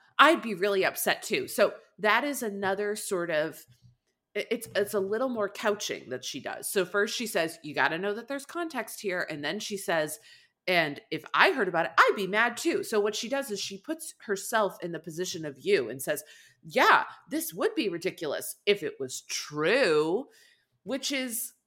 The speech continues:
that you were sending lingerie. And so then she explains how that she was doing an unboxing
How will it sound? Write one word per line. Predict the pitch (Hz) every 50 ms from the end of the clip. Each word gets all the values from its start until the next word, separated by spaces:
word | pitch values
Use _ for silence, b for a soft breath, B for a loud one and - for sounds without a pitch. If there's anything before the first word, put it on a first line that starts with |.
| _ _ _ _ _ _ _ _ _ _ _ -
that | 175 214 214 202 - - 151
you | 156 170 214 240 240 247 254 262 262 262 240 - _ _
were | - 165 170 208 247 392 480
sending | - - 226 160 147 151 151 143
lingerie. | 139 135 139 139 139 - 143 131 104 78 80 73
And | - 208 -
so | 240 214
then | 226 240 262
she | - 320
explains | 320 330 - - 202 170 160 165 180 190
how | 202 139 135 131 131 - - _ _ _ _ _ _ _ _ - - _ _ _ - - _ _ _
that | - 185 170 - -
she | - - 208 190 175 170
was | 165 170 160 151 151 147 147 - -
doing | - 190 180 208 220 220 208
an | 180 165 160 -
unboxing | 180 180 170 170 175 143 131 - - - - 123 104 104